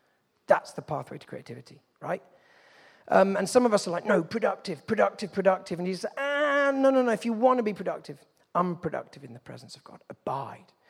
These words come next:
Now, neuroscientists are saying the same thing. They didn't listen to Jesus, but they've discovered the same thing through science,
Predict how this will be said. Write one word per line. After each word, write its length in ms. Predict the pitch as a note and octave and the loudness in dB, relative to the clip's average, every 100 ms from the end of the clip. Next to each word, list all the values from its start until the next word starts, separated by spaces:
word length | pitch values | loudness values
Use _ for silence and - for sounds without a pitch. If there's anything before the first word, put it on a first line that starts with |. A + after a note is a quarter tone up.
| - - - | -20 -12 0
Now, 220 | F3 D3 | 2 2
neuroscientists 960 | E3+ A3+ A#3 G3 G#3 F3+ E3 B2+ - - | 2 4 4 4 2 0 -2 -8 -10 -8
are 80 | D#3 | -8
saying 280 | - E3 D#3 | -6 -6 -6
the 60 | C#3+ | -6
same 240 | D#3 D3 | -4 -6
thing. 360 | - D3 - - | -4 -6 -6 -6
They 100 | D3+ | -2
didn't 220 | D#3 D#3 D3+ | -2 -2 -4
listen 200 | D3 C#3+ | -6 -8
to 100 | D3 | -8
Jesus, 280 | D3+ C3 - | -8 -8 -6
but 180 | D3+ | -2
they've 140 | D3+ C#3+ | -2 -2
discovered 420 | D3+ - E3+ E3 | -4 -2 -2 -2
the 80 | D3+ | -4
same 260 | D#3+ D3+ | -4 -4
thing 260 | C3+ D3+ C#3 | -4 -6 -6
through 200 | - D3 | -6 -6
science, 500 | - E3 C#3+ A#2 | 0 0 0 -2